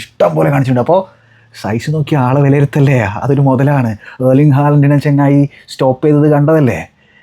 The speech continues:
എന്നതിന് ശേഷം ആളോട് ചോദിച്ചു മത്സരത്തിന് ശേഷം എന്താണ് സ്കോൾസിനോടും നിക്കി ബട്ടിനോടൊക്കെ പറയാനുള്ളത്. അപ്പോൾ ചങ്ങായി പറയുന്നത് വെച്ചാലേ എന്നോട് നേരിട്ട് പറയാൻ അവരോട് പറയാന്നുള്ളത്, എൻ്റെ വീട്ടിലേക്ക് വാ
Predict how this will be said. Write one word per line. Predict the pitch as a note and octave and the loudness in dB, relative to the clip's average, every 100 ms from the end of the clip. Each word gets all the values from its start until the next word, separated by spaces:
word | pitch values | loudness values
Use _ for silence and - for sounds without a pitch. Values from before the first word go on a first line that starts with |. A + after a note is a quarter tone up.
| - - _ | -20 -20 _
എന്നതിന് | C3+ D#3 E3 | 0 2 2
ശേഷം | E3+ F#3+ F3+ | 2 2 2
ആളോട് | D#3 E3+ F3+ F3+ | 2 2 2 2
ചോദിച്ചു | F3+ E3 F3 G#2+ - - - - | 0 0 -2 -2 -8 -20 -20 -6
മത്സരത്തിന് | C#3+ C#3+ D3+ D#3 C#3 | -2 0 0 0 0
ശേഷം | C#3 C3+ | 0 2
എന്താണ് | C#3+ C#3 C#3+ C3+ | 2 2 2 0
സ്കോൾസിനോടും | C#3 C3+ C#3+ C3+ C3 C3 - - _ C3+ | 0 0 2 2 0 -4 -12 -20 _ -2
നിക്കി | C3+ | 0
ബട്ടിനോടൊക്കെ | C#3+ C3 C3 B2+ | 0 0 0 0
പറയാനുള്ളത്. | B2+ C3 C3+ B2 A2+ | 0 0 0 0 0
അപ്പോൾ | C3 E3+ - _ - | 0 -2 -4 _ -2
ചങ്ങായി | D3+ F#3 | 0 2
പറയുന്നത് | G3 F#3 | 0 0
വെച്ചാലേ | E3 A#2+ - - | 0 0 -4 -4
എന്നോട് | C#3+ G3 E3+ | 0 2 2
നേരിട്ട് | E3 G3 G#3 G3 | 2 2 0 0
പറയാൻ | E3+ D3 C#3+ C#3 _ _ | 0 0 0 -4 _ _
അവരോട് | C3+ C3+ B2 | -2 0 0
പറയാന്നുള്ളത്, | A#2+ A#2+ A2+ G#2 A2+ | 0 0 -2 -4 -2
എൻ്റെ | C#3+ C#3+ | 2 2
വീട്ടിലേക്ക് | C#3+ D#3 D#3 C#3 | 2 2 0 0
വാ | G2 | -2